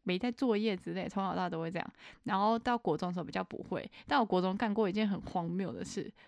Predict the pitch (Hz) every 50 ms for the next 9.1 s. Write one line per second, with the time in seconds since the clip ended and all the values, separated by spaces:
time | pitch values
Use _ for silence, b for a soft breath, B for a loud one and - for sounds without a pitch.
0 | b b - 208 208 233 226 220 190 - - - - - 214 208 196 220 220 -
1 | - - - - - - - 214 240 311 294 403 415 403 381 - - 190 226 208
2 | 196 208 208 190 180 196 - 202 190 185 185 185 - - - - - B B B
3 | B B 269 269 202 185 - 254 254 - 220 - - - - 202 - - - 220
4 | 269 277 208 156 165 180 208 196 185 185 190 143 - - - - 180 - - B
5 | B B B B 175 180 196 202 185 185 175 - - - 196 180 - - - 95
6 | - - - 185 185 175 190 190 190 185 175 - - 113 185 202 208 214 208 185
7 | - - - 214 214 - 185 - - 170 190 196 190 226 214 196 - - 202 180
8 | 185 190 208 202 190 190 185 185 170 - 185 - - - - - - - - -
9 | -